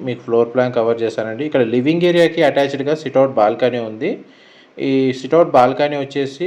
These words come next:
విల్లా యొక్క ఫ్రంట్ ఎలివేషన్ కిందకి వస్తుందండి. చూడండి, మన బాల్కనీ స్పేస్ ఈ విధంగా ఉంది. And విల్లాకి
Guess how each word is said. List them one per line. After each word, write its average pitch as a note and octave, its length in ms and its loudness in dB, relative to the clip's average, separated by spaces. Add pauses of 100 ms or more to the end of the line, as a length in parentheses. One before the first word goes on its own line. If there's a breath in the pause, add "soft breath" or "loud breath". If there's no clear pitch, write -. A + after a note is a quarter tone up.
(100)
విల్లా C3+ 260 -2
యొక్క C#3+ 200 -4
ఫ్రంట్ B2+ 300 -4
ఎలివేషన్ C3 400 -4
కిందకి A2+ 260 -8
వస్తుందండి. A2 520 -10 (2500)
చూడండి, A2+ 240 -10
మన G2+ 140 -4
బాల్కనీ G2+ 440 -4
స్పేస్ G#2+ 400 -6
ఈ A2 100 -8
విధంగా G#2 400 -6
ఉంది. G#2 260 -6 (1900)
And G#2+ 240 -14
విల్లాకి C#3 720 0